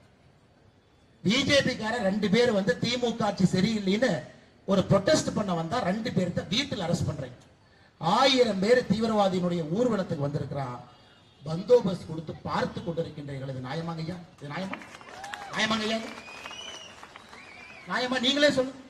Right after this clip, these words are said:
உங்களுடைய அலுவலகத்தை அக்டோபர் இருபத்தி ஒன்பதாம் தேதி தகர்ப்பதற்கு ஒரு, ஒரு சூசைட் பாம்பர் குன்னூர்ல இருக்கிறான், உமர் ஃபரூக் அவன் பேர், நல்ல டைரியில் எழுதி வச்சுக்கங்க. அவங்களையும் காட்டி கொடுத்ததும் பாரதிய ஜனதா கட்சி தானே. என் ஐ ஏக்கு போகணும்.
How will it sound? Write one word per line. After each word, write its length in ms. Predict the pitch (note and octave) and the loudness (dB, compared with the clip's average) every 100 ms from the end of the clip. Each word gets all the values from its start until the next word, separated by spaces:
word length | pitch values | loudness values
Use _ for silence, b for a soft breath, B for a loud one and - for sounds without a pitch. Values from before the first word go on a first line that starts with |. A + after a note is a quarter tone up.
| - - - - - - _ _ _ - | -20 -20 -20 -20 -20 -20 _ _ _ -2
உங்களுடைய 640 | F3+ C#4 D#4 D#4 D4+ C#4 | 0 2 4 6 8 6
அலுவலகத்தை 580 | A#3+ D4 C#4+ C4+ - D4+ | 8 8 8 6 6 6
அக்டோபர் 480 | C#4 A#3 D4 D4 C4 | 6 6 8 10 8
இருபத்தி 380 | C4 D4 D4+ | 4 -2 2
ஒன்பதாம் 380 | C#4 C4 C4+ C4+ | 4 6 4 6
தேதி 180 | C4 C4+ | 4 4
தகர்ப்பதற்கு 800 | C4+ - C#4+ F4+ F4+ F4+ E4+ E4 | 0 0 4 4 2 2 4 6
ஒரு, 140 | F#3 E3+ - - - - | 6 4 -2 -20 -20 0
ஒரு 160 | B3 C4 | 2 2
சூசைட் 400 | D#4 - D4+ C#4 | 0 2 0 4
பாம்பர் 380 | C4+ C#4 D#4+ | 2 2 0
குன்னூர்ல 400 | - F4 F#4+ E4 | 0 2 4 6
இருக்கிறான், 380 | D4+ - C#4 A#3 - - - | 6 6 2 2 -6 -18 -10
உமர் 280 | C4 E4 - | 0 0 2
ஃபரூக் 300 | - - C4+ | 2 4 4
அவன் 140 | B3+ | 2
பேர், 200 | A3 D4+ | 4 4
நல்ல 220 | B3 C#4 D4+ | 4 2 2
டைரியில் 340 | C4+ - C#4 | 2 2 2
எழுதி 120 | C#4+ | 2
வச்சுக்கங்க. 380 | C4 F3+ - E3+ - - - _ _ _ _ _ _ _ _ _ | 0 -2 -8 -14 -16 -20 -20 _ _ _ _ _ _ _ _ _
அவங்களையும் 760 | B2 D3+ G#3 A3+ A#3+ B3 B3+ D#4+ | -8 -2 -2 0 -2 -2 -2 -4
காட்டி 280 | F#3 G3 A3 | -4 -6 -6
கொடுத்ததும் 520 | - A3 - C4+ D4+ | -8 -6 -4 -4 -2
பாரதிய 300 | F#3 G3 F#3+ | -2 -2 -2
ஜனதா 240 | E3+ - D3 | -6 -6 -12
கட்சி 220 | C3+ - | -10 -6
தானே. 200 | C3+ D3 C3+ | -6 -6 -8
என் 160 | C#3+ | -4
ஐ 100 | F3 D#3+ | -2 -2
ஏக்கு 160 | C#3 B2+ | -4 0
போகணும். 420 | F#3+ G#3+ G#3+ - | 0 0 -4 -10